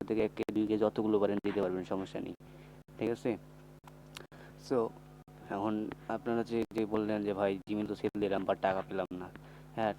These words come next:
টাকা আপনি পাবেন, ঠিক আছে? টাকা নিয়ে পেলে আমার ইনবক্সে এসে বলবেন যে, "ভাই টাকা পাইনি", আমি আপনাকে টাকা দিয়ে দেবো, সমস্যা নেই, ঠিক আছে? So আমারও Gmail লাগে, ঠিক আছে? আমাকেও সেল, আমার কাছে সেল দিতে পারবেন। আমার Facebook আইডি লিঙ্কও দেবো, ঠিক আছে?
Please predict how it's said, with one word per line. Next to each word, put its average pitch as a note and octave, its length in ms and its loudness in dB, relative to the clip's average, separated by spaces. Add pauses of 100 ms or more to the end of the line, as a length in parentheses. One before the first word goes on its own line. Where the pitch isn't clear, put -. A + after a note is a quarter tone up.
টাকা A2 180 0
আপনি A#2 200 0 (100)
পাবেন, G#2 240 2
ঠিক G#2+ 140 -2
আছে? A2 140 -4
টাকা F#2+ 280 -2
নিয়ে G#2+ 160 0
পেলে A#2 220 -2
আমার - 300 -2
ইনবক্সে A#2 300 0
এসে A2 140 0
বলবেন G#2 360 2
যে, G#2 140 2
"ভাই G2+ 100 -2
টাকা F#2+ 200 -2
পাইনি", F#2 260 0
আমি G2 180 -2
আপনাকে G#2 260 -4
টাকা G2 200 -2
দিয়ে F#2+ 200 -4
দেবো, F#2 140 -6
সমস্যা F#2 320 -8
নেই, F2 140 -8
ঠিক G2+ 140 -6
আছে? G#2 200 -6 (1400)
So G#2 80 -4 (240)
আমারও A2+ 260 0
Gmail A#2 340 0
লাগে, A2+ 140 2
ঠিক A#2 160 -4
আছে? A#2 180 -4
আমাকেও G#2 360 -2
সেল, G#2+ 240 0
আমার G#2 160 2
কাছে A2 180 0
সেল G#2+ 260 -4
দিতে G#2+ 120 2
পারবেন। G2 260 0 (540)
আমার G#2 220 0
Facebook A2 240 0
আইডি A2+ 180 2
লিঙ্কও A2+ 240 0
দেবো, G#2+ 240 -2
ঠিক A2 160 -2
আছে? A2+ 220 -4